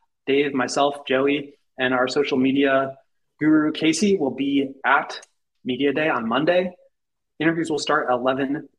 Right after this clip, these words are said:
A M Central Time. We'll hear from A K, we'll hear from Mark, we'll hear from Billy, we'll hear from a select group of players, I believe all the big ones, Zach, DeMar, Vooch, Patrick, uh, Javon Carter, um, all the big names you wanna hear from, we'll be hearing from them. And then we will be doing a show,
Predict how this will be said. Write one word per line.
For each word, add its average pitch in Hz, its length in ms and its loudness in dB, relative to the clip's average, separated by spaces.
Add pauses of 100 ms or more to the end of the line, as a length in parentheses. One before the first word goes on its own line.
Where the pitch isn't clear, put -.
A 139 160 2
M 131 460 0
Central 113 360 -6
Time. 131 380 0 (300)
We'll 127 120 0
hear 131 140 2
from 120 260 0
A 156 140 4
K, 160 160 2
we'll 127 140 0
hear 123 100 -4
from 113 160 -4
Mark, 147 220 4
we'll 123 100 -6
hear 117 80 -8
from 107 160 -14
Billy, 147 460 2 (240)
we'll 131 100 -2
hear 135 120 2
from 131 260 0
a 123 60 -2
select 139 500 -2
group 135 180 0
of 123 140 -8
players, 143 460 2
I 120 60 -4
believe 123 440 0 (400)
all 143 120 4
the 147 100 0
big 135 220 0
ones, 131 380 2
Zach, 123 400 2
DeMar, 123 640 0
Vooch, 123 380 -2 (100)
Patrick, 120 580 -2 (360)
uh, 113 200 -2
Javon 127 280 0
Carter, 127 640 0 (400)
um, 117 200 -2
all 160 80 4
the 196 60 4
big 175 160 0
names 156 220 -4
you 151 60 -2
wanna 139 100 -2
hear 139 180 0
from, 135 320 -2
we'll 131 140 -2
be 127 100 -6
hearing 131 240 -2
from 127 140 -4
them. 127 340 0
And 127 100 -4
then 127 140 -2
we 139 120 0
will 139 120 0
be 135 140 -2
doing 131 360 0
a 123 80 -2
show, 151 580 0